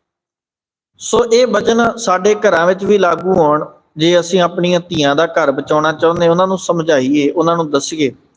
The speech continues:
ਵੀ ਬਗਾਨੇ ਘਰ ਜਾ ਕੇ ਗਲਤੀ ਹੋਣੀ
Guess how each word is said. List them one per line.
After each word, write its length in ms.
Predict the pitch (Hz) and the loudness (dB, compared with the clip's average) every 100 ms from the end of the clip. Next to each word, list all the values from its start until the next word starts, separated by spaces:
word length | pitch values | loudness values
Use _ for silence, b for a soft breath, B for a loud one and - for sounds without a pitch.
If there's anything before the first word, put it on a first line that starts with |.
| _ _ _ _ _ - _ - | _ _ _ _ _ -20 _ -8
ਵੀ 180 | 175 196 | 0 0
ਬਗਾਨੇ 520 | 175 160 170 180 208 | 0 0 0 0 -2
ਘਰ 260 | 202 190 156 | 0 0 0
ਜਾ 300 | 160 165 165 | 0 2 0
ਕੇ 220 | 180 190 | 0 -2
ਗਲਤੀ 540 | 165 165 165 - 208 | 2 0 0 -2 -2
ਹੋਣੀ 480 | 185 165 160 196 196 | 2 2 2 0 -2